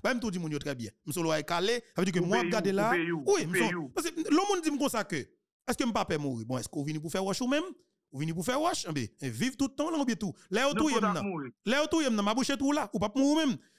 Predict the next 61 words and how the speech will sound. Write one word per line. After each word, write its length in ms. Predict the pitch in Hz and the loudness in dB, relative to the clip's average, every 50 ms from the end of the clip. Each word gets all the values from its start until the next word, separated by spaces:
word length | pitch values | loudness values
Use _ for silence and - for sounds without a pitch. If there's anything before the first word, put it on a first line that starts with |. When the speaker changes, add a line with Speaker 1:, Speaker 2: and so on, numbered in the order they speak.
| - - | -12 -4
Speaker 1:
Eh 60 | 254 269 | -2 -2
bien, 100 | 320 - | -2 0
en 60 | - 294 | -2 0
pile, 160 | 294 330 294 | 2 2 2
monde 160 | 254 240 214 | 2 2 0
dit 120 | 165 175 170 | 0 -2 0
Speaker 2:
Hmm. 40 | 202 | 2
Speaker 1:
que, 200 | 202 208 208 208 _ _ _ _ _ - | 2 2 0 -2 _ _ _ _ _ -8
le 220 | 175 175 170 220 | -4 0 2 2
pour 140 | 220 202 202 | 2 2 0
entrer 160 | 208 - 185 | 0 0 0
dans 100 | 165 160 | -2 -2
ça, 120 | - - 170 | -2 -2 -2
c'est 60 | 170 | -2
pour 140 | 160 165 151 | -2 -2 -2
parler 320 | - 226 180 156 160 165 135 | 0 0 0 2 0 0 -2
pour 220 | - - 156 151 | -4 -2 -2 0
Haïti, 380 | 147 147 147 - - 208 208 - _ _ - | 0 -2 -4 -4 -6 -6 -6 -8 _ _ -8
ou 80 | 202 | -6
son 120 | - 185 170 | -6 -6 -6
cadavre. 360 | - - 156 147 135 123 131 | -4 -4 -2 -2 -2 0 0
Oui. 120 | 135 131 - | -2 -2 0
Exemple, 340 | 151 151 156 143 196 190 214 | -2 -2 0 0 -2 -2 -2
en 60 | 202 | -2
clair, 160 | - - 147 | -2 -2 -4
tout 80 | 143 151 | -4 -4
quelque 180 | 147 135 127 139 | -6 -4 -4 -4
part, 300 | 147 196 202 185 139 - - _ - | -2 0 -2 -2 -2 -6 -12 _ -4
il 60 | 135 | -4
y 20 | |
a 20 | 147 | -4
un 40 | 147 | -2
pile 120 | - 151 | -2 -2
là-dedans, 240 | 147 143 135 131 131 | -2 -2 -2 -2 -2
yo, 220 | 127 131 127 110 _ _ _ _ - | -2 -2 -4 -6 _ _ _ _ -8
qui 80 | - 175 | -6 -4
peut-être 320 | 170 175 - 147 117 - | -4 -2 -4 -4 -6 -4
pas 100 | - 151 | -4 -4
fait 140 | - - 151 | -4 -2 -4
analyse 260 | 139 143 139 139 127 | -4 -2 -4 -4 -4
en 60 | 139 | -4
profondeur, 420 | 135 143 123 123 147 135 131 - 131 | -4 -6 -6 -4 -4 -2 -2 -2 -2
qui 120 | - 143 | -4 -4
vous 120 | 127 143 | -6 -6
dit, 220 | 123 120 131 123 101 _ _ _ _ _ | -6 -6 -10 -12 -12 _ _ _ _ _
faut 220 | - - - 185 165 | -10 -4 -2 -2 -2
que 80 | - | -2
c'est 140 | - - 170 | -4 -4 -2
nous 180 | 143 143 170 196 | 0 2 2 0
pour 160 | - - 196 | 0 0 -2
changer 240 | - 196 190 196 190 | 0 0 0 0 0
ça. 300 | 156 240 247 285 320 - _ _ _ _ - | 0 0 -2 -2 -4 -8 _ _ _ _ -2
Là, 100 | 135 185 | 0 0
yo, 80 | 240 | 2
par 140 | 226 240 214 | 2 0 -2
exemple, 320 | 196 160 156 233 247 - - _ _ _ _ _ _ - | 0 0 0 0 0 0 -4 _ _ _ _ _ _ -4
le 80 | 170 170 | -2 -2
président 280 | 156 185 170 196 180 175 | 0 0 -2 0 -2 0
de 60 | 156 | 0
la 80 | 156 | 0
République, 340 | 151 147 147 156 190 220 - | -2 -2 -2 -2 -2 -4 -4